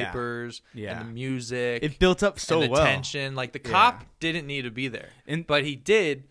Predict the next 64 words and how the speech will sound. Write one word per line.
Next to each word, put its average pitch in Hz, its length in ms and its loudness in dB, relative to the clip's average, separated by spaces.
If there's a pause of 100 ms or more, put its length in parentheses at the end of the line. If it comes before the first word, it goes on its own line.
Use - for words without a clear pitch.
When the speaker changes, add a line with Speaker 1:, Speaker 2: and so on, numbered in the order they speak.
(140)
Speaker 1:
for 151 260 -4
the 139 80 -2
tension. 156 460 -6
Speaker 2:
For 156 80 -2
the 143 100 -2
tension. 226 460 -4
Speaker 1:
You 135 100 -4
know, 135 160 2
'cause 143 200 -6
he 220 100 0
wasn't 233 240 2
Speaker 2:
Yeah. 208 40 -2
Speaker 1:
in 190 60 -4
the 170 60 -8
story 185 340 -6
at 139 140 -8
all. 185 360 -2 (120)
Speaker 2:
No. 117 420 -4
Speaker 1:
You 139 140 -8
Speaker 2:
And 139 100 0
I 131 140 0
Speaker 1:
know? 151 80 2
Speaker 2:
love 175 120 0
the 175 80 -4
part 156 240 0
where, 131 200 -4
like, 117 220 -8
the - 80 -16
cop 120 360 -6
is, 117 160 -8
like, 110 340 -8 (140)
and 117 160 -8
the 113 60 -8
guy 110 320 -4
are, 107 100 -6
like, 98 180 -10
watching 104 400 -8
her 104 60 -6
drive 104 320 -4
away. 101 460 -8 (340)
Remember 117 240 -6
that? 123 240 -2
Speaker 1:
Yeah. 120 280 -2 (280)
Speaker 2:
And 135 140 -2
it - 20 -2
just, 135 220 -8
you 147 100 -6
just 147 140 -6
see 170 100 -4
it. 160 80 -4
It's 165 160 -6
Speaker 1:
You 147 60 -2
Speaker 2:
like, 147 60 0
Speaker 1:
just 175 100 2
Speaker 2:
"What's 190 160 2
Speaker 1:
know, 185 180 10
Speaker 2:
going 165 100 8
on, 254 280 8
Speaker 1:
you 175 40 0
Speaker 2:
dude?" 156 120 6
Speaker 1:
just 147 160 4
know 175 220 6
it's 156 140 -2
like, 127 240 -2